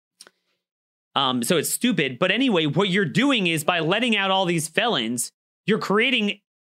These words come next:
the, the, the Soros Antifa army. Look at this. New York Post, free drug suspect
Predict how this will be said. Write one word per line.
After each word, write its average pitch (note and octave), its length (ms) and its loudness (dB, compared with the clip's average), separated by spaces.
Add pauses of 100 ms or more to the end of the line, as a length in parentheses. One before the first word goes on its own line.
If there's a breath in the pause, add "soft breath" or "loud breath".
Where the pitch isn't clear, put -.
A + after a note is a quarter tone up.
(180)
the, C#3+ 160 0
the, F3+ 160 0
the D#3+ 140 -2
Soros A3 440 0
Antifa A3+ 400 0
army. A3 500 0 (340)
Look A#3+ 140 2
at A3+ 100 0
this. F3+ 360 -2 (1000)
New F3 100 2
York A#3+ 400 -2
Post, F3+ 340 0
free C4 300 0
drug G#3 380 0
suspect D#3+ 500 -4